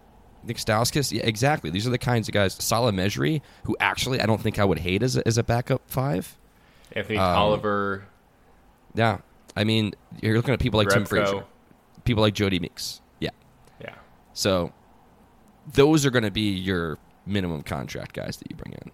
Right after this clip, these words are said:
Speaker 1: Unless somebody's really willing to just say, "Screw it, I wanna go to a team. I think the Sixers will win it this year. I wanna help the team win it,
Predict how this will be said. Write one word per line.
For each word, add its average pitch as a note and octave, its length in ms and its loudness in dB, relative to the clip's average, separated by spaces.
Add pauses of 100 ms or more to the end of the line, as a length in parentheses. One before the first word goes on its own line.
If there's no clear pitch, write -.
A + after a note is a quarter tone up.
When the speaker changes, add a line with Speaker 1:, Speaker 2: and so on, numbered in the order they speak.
Speaker 1:
Unless C3 300 2
somebody's A#2 480 4
really F#2 420 -2
willing E2 400 -4
to F2 60 -10
just - 340 -8
say, D2 400 -4 (800)
"Screw E2+ 380 -4
it, D2+ 260 -4
I E2 140 0
wanna D#2+ 260 -2
go D#2 140 -2
to D2+ 100 0
a D#2 60 -2
team. D2+ 340 -6
I - 80 -6
think F2 180 -4
the - 100 -4
Sixers D#2+ 340 -4
will D2 80 -6
win A2 160 2
it - 80 -6
this G2 180 -4
year. F#2+ 160 2
I D#2+ 80 0
wanna D#2+ 160 -4
help F#2 140 -4
the - 80 -8
team A1+ 180 -6
win G2 160 2
it, F#2+ 140 2